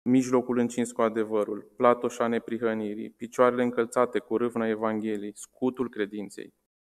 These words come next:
coiful mântuirii, sabia Duhului. După, după toate aceste echipamente, deci practic avem echipamentul complet al unui soldat spiritual și ne putem imagina așa, nu? Vine peste toate astea și spune de cre-, de rugăciune.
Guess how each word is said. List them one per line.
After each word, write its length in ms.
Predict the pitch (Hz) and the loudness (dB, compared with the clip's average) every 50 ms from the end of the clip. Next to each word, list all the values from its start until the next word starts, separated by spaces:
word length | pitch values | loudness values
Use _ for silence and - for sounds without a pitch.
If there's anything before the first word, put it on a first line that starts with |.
| _ | _
coiful 360 | - 123 127 127 123 - 127 117 | 0 2 2 2 2 0 -2 -2
mântuirii, 600 | 117 117 113 113 - 113 110 110 104 101 101 - _ | 0 -2 -2 -4 -4 -6 -6 -6 -6 -8 -10 -14 _
sabia 440 | - - - 120 120 120 113 110 110 | -8 -2 0 0 0 2 0 -2 -2
Duhului. 460 | 113 120 110 - - 101 82 - - _ _ _ _ _ _ _ _ _ _ _ _ _ _ _ _ - - 113 110 110 107 - | -2 -6 -8 -6 -6 -8 -8 -8 -10 _ _ _ _ _ _ _ _ _ _ _ _ _ _ _ _ -12 -10 -10 -8 -8 -10 -10
După, 360 | 104 120 - - 113 113 - - - - | -12 -8 -4 -2 -2 -2 -4 -8 -18 -14
după 260 | 117 117 117 117 113 | -12 -6 -2 -2 0
toate 260 | - - 147 143 - | 2 0 0 0 0
aceste 720 | 135 127 - 139 135 - - 139 123 117 113 113 - - - _ _ _ _ _ | -2 -2 -2 -4 -4 -2 -2 0 0 0 0 -2 -6 -12 -16 _ _ _ _ _
echipamente, 880 | - 117 113 - 120 113 - 113 110 113 113 113 123 120 139 135 123 113 | -10 -8 -6 -6 -4 0 2 2 2 2 2 0 0 0 0 0 2 2
deci 220 | 110 113 113 - | 0 -2 -6 -6
practic 380 | - - 123 120 117 - 123 - | -2 0 0 0 0 0 0 0
avem 240 | 117 117 127 123 123 | 2 2 2 2 0
echipamentul 680 | 120 117 - 123 - 120 113 113 120 120 117 - 113 | -2 -4 -4 -4 0 0 0 0 0 -4 -4 -6 -6
complet 380 | - 117 113 113 120 117 117 113 | -6 -6 -4 -2 -2 -2 -2 -2
al 100 | 107 107 | -4 -4
unui 200 | 107 104 104 - | -4 -8 -12 -14
soldat 460 | - 104 107 104 110 110 - _ _ _ _ _ _ _ _ _ _ _ | -14 -14 -10 -8 -6 -8 -8 _ _ _ _ _ _ _ _ _ _ _
spiritual 580 | - - - - 113 107 107 104 107 113 110 110 | -20 -16 -10 -6 -6 -6 -4 -2 0 0 0 0
și 120 | 110 - | 0 -4
ne 100 | 113 110 | -6 -6
putem 280 | 107 - 110 - 120 113 | -4 -6 -4 -2 -2 -2
imagina 520 | 110 110 110 107 107 107 110 110 110 104 | 0 -2 -2 -4 -6 -6 -4 -4 -4 -4
așa, 220 | 98 - - 104 | -4 -6 -8 -10
nu? 240 | 104 107 117 127 - _ _ _ _ _ _ _ _ _ _ - - 107 104 107 107 113 113 - _ _ - | -10 -10 -12 -14 -16 _ _ _ _ _ _ _ _ _ _ -8 -4 -2 -2 -2 -4 -6 -10 -14 _ _ -14
Vine 320 | - 107 123 131 135 135 | -8 -2 0 2 2 0
peste 220 | 131 135 120 - 120 | 0 -2 -4 -2 2
toate 220 | - 123 123 127 | 2 4 4 4
astea 180 | 123 123 123 120 | 2 2 2 -2
și 240 | - - 123 117 123 | -2 -2 -4 -4 -6
spune 520 | - - _ - 127 123 120 117 113 - - | -10 -16 _ -2 0 2 2 2 0 -2 -4
de 180 | - 113 123 117 | -4 0 0 0
cre-, 180 | - 123 113 110 | 2 2 2 2
de 220 | 113 113 113 120 | 2 2 4 4
rugăciune. 680 | 117 120 113 113 117 110 - - - 107 98 95 98 | 6 6 6 4 4 2 2 2 0 2 2 0 -4